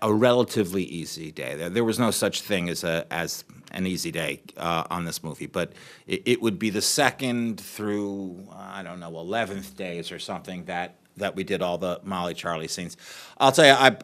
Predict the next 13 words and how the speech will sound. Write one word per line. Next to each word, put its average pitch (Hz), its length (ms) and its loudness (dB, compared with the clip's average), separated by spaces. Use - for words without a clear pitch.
I, 120 200 10
I 120 120 4
was 107 160 0
surrounded 131 680 2
by 120 440 2
a, 110 180 2
a 107 60 -4
fantastic 101 680 -2
group 92 220 -4
of 85 80 -16
people. 80 500 -6
Um, 90 500 -2
I, 95 300 0